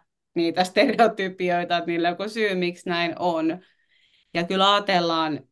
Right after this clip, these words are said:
mun käsityksen mukaan edelleen, että Suomessa tää välttelevä kiintymystyyli olisi yleisin, että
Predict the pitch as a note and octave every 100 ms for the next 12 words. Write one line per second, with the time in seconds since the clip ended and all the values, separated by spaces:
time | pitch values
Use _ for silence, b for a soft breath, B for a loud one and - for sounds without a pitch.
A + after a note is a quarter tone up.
0 | _ F3 F#3 F3+ F3 F3+ F3 D#3+ - E3+
1 | D#3+ D#3+ E3+ D#3 D#3+ E3 D#3+ E3 E3 D#3+
2 | D#3+ - D#3+ D#3+ F3+ G3 G#3+ A3+ A#3 A#3+
3 | B3+ C4 B3 B3 B3 B3 B3 B3 C4+ C4
4 | C#4 D#4+ B3+ G3 - F#3+ F3 D3+ D3+ -
5 | D3 A#2 - - D#3 D3